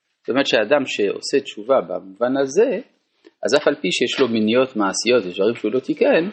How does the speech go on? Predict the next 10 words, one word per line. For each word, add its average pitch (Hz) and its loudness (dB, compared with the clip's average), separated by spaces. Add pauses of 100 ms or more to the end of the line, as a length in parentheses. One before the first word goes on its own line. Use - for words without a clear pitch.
(440)
זה, 147 2 (200)
זה 120 -4
גם 208 2
פועל, 123 2 (160)
וייתכן 147 0
גם 208 -2
שהוא 175 -2
לא 339 0
יתקן 101 -2
בסוף. - -14